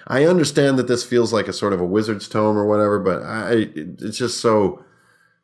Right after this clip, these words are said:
I don't know. Something about it did not feel practical. Like, you would be tired of that thing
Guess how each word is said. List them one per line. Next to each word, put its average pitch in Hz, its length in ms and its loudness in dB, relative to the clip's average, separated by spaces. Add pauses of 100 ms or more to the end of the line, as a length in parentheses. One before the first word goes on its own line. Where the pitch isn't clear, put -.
(200)
I 107 260 0
don't 90 100 4
know. 85 180 2
Something 135 340 2
about 110 240 2
it 87 80 -4
did 92 100 0
not 95 220 -2
feel 95 120 0
practical. - 520 -6
Like, 78 200 -8
you 107 60 0
would 98 100 2
be 92 120 -2
tired 95 320 0
of 90 60 -6
that 82 180 -6
thing 80 300 -4